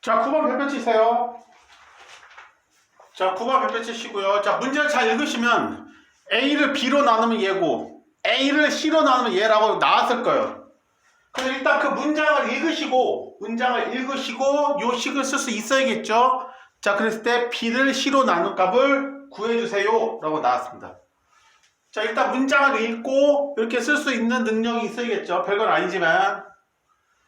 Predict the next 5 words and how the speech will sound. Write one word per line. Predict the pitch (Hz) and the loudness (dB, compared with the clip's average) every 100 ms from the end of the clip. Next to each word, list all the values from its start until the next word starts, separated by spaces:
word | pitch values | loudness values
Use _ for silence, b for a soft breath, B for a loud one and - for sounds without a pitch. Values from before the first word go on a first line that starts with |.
| b b b b - | b b b b -4
자, | 220 220 - - - _ | 0 2 0 -6 -18 _
요거 | 185 208 | -4 -2
식변형 | 269 247 262 240 214 | -2 -2 -2 -2 -2
좀 | 202 | -2
해볼게요. | 156 - 123 101 - | -2 -4 -4 -6 -10